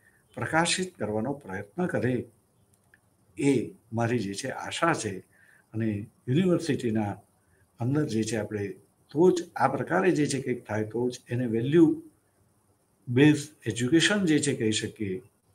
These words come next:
અને યુનિવર્સિટીની અંદર એજ્યુકેશન લીધા પછી વિદ્યાર્થી જે છે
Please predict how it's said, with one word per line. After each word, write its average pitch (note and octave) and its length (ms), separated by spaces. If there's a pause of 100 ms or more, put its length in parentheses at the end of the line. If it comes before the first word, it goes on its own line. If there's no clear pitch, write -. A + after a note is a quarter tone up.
(440)
અને A2 360
યુનિવર્સિટીની C#3 720
અંદર G#2+ 340 (760)
એજ્યુકેશન C3 580
લીધા G#2+ 240
પછી A2+ 260
વિદ્યાર્થી A#2 680
જે G2 160
છે G2+ 300